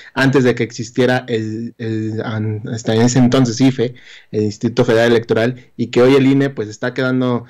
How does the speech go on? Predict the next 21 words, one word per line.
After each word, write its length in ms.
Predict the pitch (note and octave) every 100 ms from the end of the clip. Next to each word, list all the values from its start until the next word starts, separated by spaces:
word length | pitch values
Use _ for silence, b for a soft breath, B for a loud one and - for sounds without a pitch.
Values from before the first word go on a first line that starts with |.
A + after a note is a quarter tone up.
| B -
a 100 | A#2
desear. 420 | A2+ F3+ F#3 D3+
Es 200 | C3+ C3
muy 220 | C#3+ C#3+
claro 300 | C#3 C#3+ D3
la 120 | C#3+ A2
situación 640 | A#2 A#2 G#2 C3 C3+ C3+ B B -
de 220 | A#2+ A2+
este 220 | A#2+ D3
mensaje 420 | B2 A2+ B2 C3
por 160 | C3 A2
parte 240 | A#2+ C3
de 80 | B2
Lorenzo 340 | A2 A2+ -
Córdoba 300 | - B2 B2+
de 140 | A#2 A2
querer 340 | G#2+ G#2+ A#2+ B B _
desviar 440 | A2+ G#2+ A#2+ A#2
la 60 | B2+
atención 460 | B2+ A2 - B2
de 220 | B2 A#2+